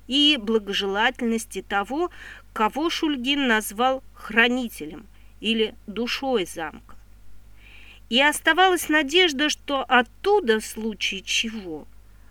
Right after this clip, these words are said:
можно выбраться в свою реальность чисто механическим путём, как это делалось раньше, в самом начале наших приключений.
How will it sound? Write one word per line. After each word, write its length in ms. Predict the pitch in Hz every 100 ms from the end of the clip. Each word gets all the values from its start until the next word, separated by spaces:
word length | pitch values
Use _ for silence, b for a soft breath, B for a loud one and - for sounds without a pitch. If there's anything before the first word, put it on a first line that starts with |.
| b b
можно 460 | - 220 320 320 320
выбраться 600 | 285 311 233 226 233 214
в 60 | 214
свою 560 | - - 208 247 233
реальность 680 | 220 202 220 285 311 202 - -
чисто 400 | - 311 - 277
механическим 920 | 269 - 285 285 269 262 - 254 240
путём, 520 | 277 254 - 185 - - b b b b
как 220 | - 214
это 200 | 240 247
делалось 580 | 220 240 254 254 262 -
раньше, 500 | 294 285 220 - 160 b b b
в 60 | -
самом 380 | 220 220 226 233
начале 440 | 254 - 330 269
наших 420 | 196 165 - -
приключений. 840 | - 190 - 220 226 - 180 175